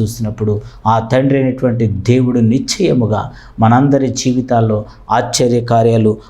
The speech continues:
అద్భుత కార్యాలు చేసే దేవుడై ఉన్నారని ప్రభు పేట మనం చేస్తూ ఉన్నాను. మరి ఈ విధంగా, "ఇదిగో ఈ పర్వతం మీద నుంచి నువ్వు దూకు,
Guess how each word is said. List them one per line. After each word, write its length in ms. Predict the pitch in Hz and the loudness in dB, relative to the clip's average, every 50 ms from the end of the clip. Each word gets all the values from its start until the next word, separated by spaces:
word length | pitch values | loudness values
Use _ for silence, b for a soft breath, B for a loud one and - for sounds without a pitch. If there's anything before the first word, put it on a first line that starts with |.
| B - | B -2
అద్భుత 380 | 107 117 117 117 131 - 127 | -2 0 2 0 0 0 0
కార్యాలు 520 | 120 - 117 117 117 117 117 110 113 - 113 | 0 0 2 2 2 2 2 0 0 -2 -2
చేసే 240 | 107 - - 113 | -2 -2 -2 -2
దేవుడై 440 | 104 104 110 107 104 107 104 107 107 | 0 2 2 2 2 0 0 0 0
ఉన్నారని 540 | 101 107 107 101 104 104 104 107 104 101 107 b b b b b - | 0 0 0 0 -2 -2 -2 -2 -4 -6 -8 b b b b b -4
ప్రభు 260 | - 113 110 113 113 | -2 0 0 0 -2
పేట 260 | 113 117 117 110 113 | -2 -2 -4 -4 -4
మనం 260 | 113 107 104 104 110 107 - - | -4 -6 -4 -4 -6 -8 -10 -12
చేస్తూ 320 | 107 107 - - - 107 95 | -14 -14 -14 -12 -12 -10 -10
ఉన్నాను. 340 | 95 104 101 101 - - - - - - - B B B B B - | -10 -10 -12 -12 -14 -18 -20 -20 -20 -20 -20 B B B B B 0
మరి 160 | 139 165 202 | 0 2 2
ఈ 40 | 240 | 2
విధంగా, 500 | 240 233 202 226 220 220 226 220 190 B B B B | 2 2 0 0 0 0 0 0 -2 B B B B
"ఇదిగో 520 | 180 196 233 226 240 233 202 - - - - | 0 0 0 0 0 0 -2 -2 -4 -4 0
ఈ 280 | 196 220 220 226 - - | 0 0 0 -2 -2 -2
పర్వతం 440 | 190 214 233 240 240 240 247 233 226 | -2 0 0 0 0 -2 -2 -2 -2
మీద 120 | 233 226 | -4 -4
నుంచి 240 | 220 226 220 226 226 | -4 -4 -4 -4 -2
నువ్వు 240 | 220 226 214 156 127 | -2 -2 -2 -2 -2
దూకు, 640 | 123 147 226 262 240 - 240 240 208 175 147 - | 0 0 0 0 0 -2 0 0 0 0 -2 -6